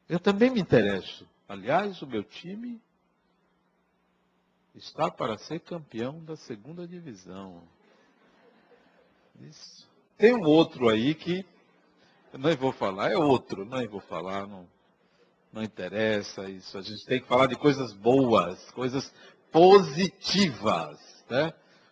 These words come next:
Positivas. Sempre o espírito é lugar de falar coisas positivas, não é lugar de falar de coisas que está lá na zona de rebaixamento. Não. Ele dizia para mim,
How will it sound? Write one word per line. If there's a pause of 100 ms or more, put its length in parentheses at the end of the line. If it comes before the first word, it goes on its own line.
(160)
Positivas.
Sempre
o
espírito
é
lugar
de
falar
coisas (120)
positivas,
não
é
lugar
de
falar
de
coisas (500)
que
está
lá (400)
na
zona
de
rebaixamento.
Não. (2250)
Ele
dizia
para
mim,